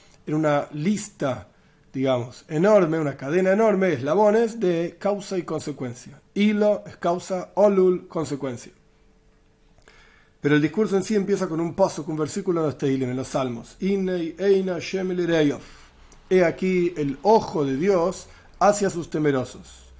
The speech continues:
Y el versi-, el discurso va a preguntar, el Maimar va a preguntar qué significa el ojo de Dios. Y encontramos en otros lugares también, "Einei Hashem el Tzadikim", los ojos en plural de Dios hacia los justos. Vamos a cons-, vamos a hablar justamente sobre este tema.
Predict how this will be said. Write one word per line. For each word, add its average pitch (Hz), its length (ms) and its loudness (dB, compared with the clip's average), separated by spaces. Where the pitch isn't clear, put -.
Y 147 60 -6
el 139 80 -2
versi-, 165 400 -2
el 143 420 -2
discurso 175 460 -4
va 190 60 2
a 180 40 -12
preguntar, 190 360 4
el 170 60 4
Maimar 190 280 4
va 185 60 4
a 180 40 -2
preguntar 180 380 -2
qué 147 80 -8
significa 151 380 -4
el 135 100 -2
ojo 143 340 -4
de 127 120 -6
Dios. 127 480 -10
Y 143 60 -8
encontramos 139 460 -2
en 151 80 -4
otros 143 180 -4
lugares 143 300 0
también, 147 360 -2
"Einei 175 520 4
Hashem 151 320 -2
el 135 80 -2
Tzadikim", 143 640 -2
los - 460 0
ojos 147 420 -6
en 120 100 -10
plural 139 320 -4
de 135 80 -6
Dios 147 300 -4
hacia 139 180 -10
los 123 100 -10
justos. 180 560 -6
Vamos 208 260 -2
a 196 120 -6
cons-, 175 260 -8
vamos 190 260 -4
a 165 40 -8
hablar 170 400 0
justamente 165 480 -4
sobre 143 180 -2
este 135 160 -6
tema. 117 240 -10